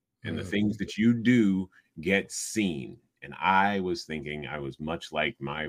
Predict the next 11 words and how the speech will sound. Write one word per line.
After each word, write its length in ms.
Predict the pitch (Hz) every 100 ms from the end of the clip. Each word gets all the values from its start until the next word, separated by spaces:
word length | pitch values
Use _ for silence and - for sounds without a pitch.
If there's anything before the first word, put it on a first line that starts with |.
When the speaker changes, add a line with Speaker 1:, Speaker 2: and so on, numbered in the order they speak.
| -
Speaker 1:
white 260 | 69 71 -
peers, 560 | - - - _ - - _ _ _ _ _
that 140 | 78 76
it 140 | 65
didn't 220 | 104 110
really 260 | 95 110 95
matter 420 | 87 107 107 82
what 180 | 76 78
I 220 | 67 65 62 67
did, 440 | 92 73 58 65 - _ -
because 580 | 82 92 85 73 69